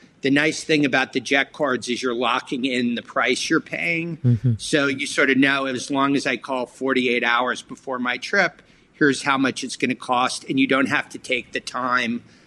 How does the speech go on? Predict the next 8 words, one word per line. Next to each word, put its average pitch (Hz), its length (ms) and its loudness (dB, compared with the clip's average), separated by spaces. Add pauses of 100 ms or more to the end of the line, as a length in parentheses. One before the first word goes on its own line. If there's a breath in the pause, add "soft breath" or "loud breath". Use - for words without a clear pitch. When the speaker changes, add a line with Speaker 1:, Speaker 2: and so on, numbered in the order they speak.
(180)
Speaker 1:
planning 131 540 2
each 135 420 -4
trip, - 480 0
you 143 100 2
know, 120 220 2
through 120 240 2
charter 117 380 0
brokers. 104 640 -8